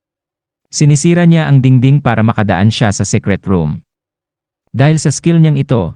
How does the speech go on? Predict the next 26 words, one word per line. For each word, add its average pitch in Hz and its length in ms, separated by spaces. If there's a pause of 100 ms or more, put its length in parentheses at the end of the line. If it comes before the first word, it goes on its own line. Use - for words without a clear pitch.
makakagawa 123 640
na 107 100
siya 98 160
ng 87 160
shortcut 92 400 (320)
at 113 80
mapapadali 101 640
na 95 220
ang 92 100
buhay 90 240
niya. 82 320 (960)
Naiwan 151 400
namang 156 240
nanghuhula 135 480
pa 127 160
rin 110 160
ang 107 160
multo, 98 480
kaya 147 240
sinabi 120 480
na 120 80
lang 110 160
ni 107 160
Kang 117 240
na 107 80
malapit 101 400